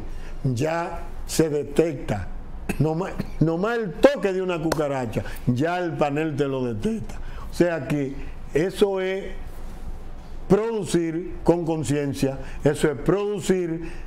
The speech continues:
para que la población dominicana, eh, eh,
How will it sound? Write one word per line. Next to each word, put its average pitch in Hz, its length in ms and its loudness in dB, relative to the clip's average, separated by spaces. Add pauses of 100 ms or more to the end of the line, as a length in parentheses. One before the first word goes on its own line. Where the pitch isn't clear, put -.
(380)
para 147 320 4
que 147 100 4
la 139 200 0
población 151 680 2
dominicana, 160 720 0 (460)
eh, 127 480 0
eh, 127 280 0